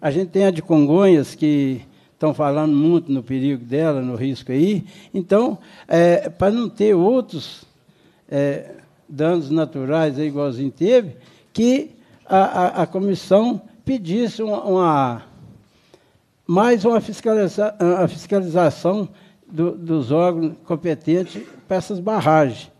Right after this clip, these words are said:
Porque não vamos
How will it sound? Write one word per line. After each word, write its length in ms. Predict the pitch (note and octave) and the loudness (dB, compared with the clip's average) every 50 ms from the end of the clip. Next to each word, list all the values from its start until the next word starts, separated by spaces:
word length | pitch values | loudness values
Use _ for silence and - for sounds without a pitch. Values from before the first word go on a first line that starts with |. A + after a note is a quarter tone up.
| _ _ _ _ _ - - _ | _ _ _ _ _ -20 -12 _
Porque 680 | - F#3 F3 E3+ - F3 F3 F3 E3+ E3 D#3 C#3+ C3 C3 - - - _ _ _ _ _ _ - | -2 -2 0 2 4 6 8 8 8 8 6 6 2 0 -6 -18 -20 _ _ _ _ _ _ -4
não 240 | - F3 F#3 G3 F3+ | 2 2 2 2 2
vamos 600 | D#3 F#3+ A#3 C4 C4+ C#4 C4+ A#3 F3 - - | 0 0 0 2 2 2 2 0 -2 -4 -8